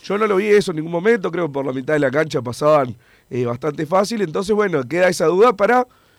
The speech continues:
cuando se plante un, un equipo más competitivo y cuando quizás baje un poco el nivel del, del envío anímico. Entonces eso creo,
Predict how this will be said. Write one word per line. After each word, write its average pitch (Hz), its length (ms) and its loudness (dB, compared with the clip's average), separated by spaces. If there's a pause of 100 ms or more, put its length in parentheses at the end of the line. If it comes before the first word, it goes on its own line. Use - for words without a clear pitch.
(340)
cuando 131 280 -4
se 156 100 -8
plante 165 300 -4
un, 147 260 -6
un 147 140 -8
equipo 156 320 -6
más 151 140 -6
competitivo 135 720 -2 (720)
y 151 200 -4
cuando 160 460 -2
quizás 156 520 -4 (200)
baje 160 240 0
un 156 120 -8
poco 175 240 -2
el 156 120 2
nivel 165 320 2
del, 139 340 0 (460)
del 135 200 0
envío 143 320 0
anímico. 147 420 -2
Entonces 160 300 -8
eso 160 180 -8
creo, 180 260 -8